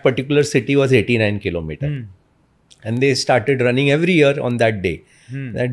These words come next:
Speaker 1: became a tradition, you know। So मेरे लिए वो एक इंपॉर्टेंट था, फौजी lineage बोला कि देखते हैं।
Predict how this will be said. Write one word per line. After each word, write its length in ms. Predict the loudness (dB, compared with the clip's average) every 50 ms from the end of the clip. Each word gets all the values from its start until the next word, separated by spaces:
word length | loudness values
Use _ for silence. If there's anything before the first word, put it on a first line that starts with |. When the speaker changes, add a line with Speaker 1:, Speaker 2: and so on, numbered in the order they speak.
| -4
Speaker 1:
became 220 | -4 -2 0 0 0
a 60 | 0
tradition, 520 | 0 2 0 2 2 0 -2 -4 -6 -8 -10 -12 -16 _ _ _ _ -20 -14
you 80 | -12 -10
know। 140 | -10 -10 -12 -16 _ _ _ _ _ _ _ -4
So 80 | -4 0
मेरे 240 | 2 4 4 6 6
लिए 120 | 6 6
वो 280 | 6 6 6 6 6 6
एक 140 | 6 6
इंपॉर्टेंट 580 | 2 2 2 4 4 2 4 2 -2 -2 0 -2
था, 60 | -2
फौजी 560 | 0 2 2 2 2 2 0 -2 -2 -2 -2
lineage 340 | -2 -2 -2 -4 -4 -6 -6
बोला 180 | -4 -4 -4 -4
कि 160 | -4 -8 -6
देखते 360 | -6 -4 -6 -6 -8 -12 -12
हैं। 80 | -12